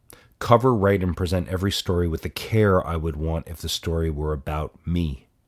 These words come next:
Assume there is at least one other side or version to every story. Assume the viewer is as smart and as caring and as good a person as I am. Assume the same about all people on whom I report. Assume personal lives are a private matter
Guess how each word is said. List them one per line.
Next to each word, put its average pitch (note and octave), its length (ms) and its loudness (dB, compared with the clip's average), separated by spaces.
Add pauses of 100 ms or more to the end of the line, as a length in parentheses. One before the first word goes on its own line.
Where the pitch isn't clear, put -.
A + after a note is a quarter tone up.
(580)
Assume C3+ 360 4
there G#2+ 120 4
is F#2 120 0
at G2 100 -4
least F#2+ 260 -4
one G#2+ 280 4
other A#2+ 180 4
side G2+ 360 2
or F2 200 -2
version E2+ 440 0
to - 140 -14
every C#2+ 240 -8
story. B1+ 460 -8 (760)
Assume B2 340 4
the G#2+ 100 4
viewer G2+ 400 6
is E2 160 -2
as F2 100 -2
smart F#2+ 400 2
and F2 140 -4
as E2 100 -4
caring F2 560 -2
and E2 80 -6
as D#2+ 120 -6
good F2 120 -4
a E2 40 -4
person D#2+ 420 -6
as C#2+ 100 -8
I E2 140 -4
am. C2 240 -8 (760)
Assume A#2+ 320 4
the A2+ 80 4
same A#2 300 4
about G#2 280 4
all A2+ 220 6
people F2 480 -4
on D#2 180 -8
whom D2+ 180 -4
I - 20 -8
report. C#2 400 -12 (600)
Assume C3+ 360 2
personal C#3 420 4
lives G#2+ 240 4
are F#2 80 2
a E2 40 0
private G2 380 4
matter C2 320 -10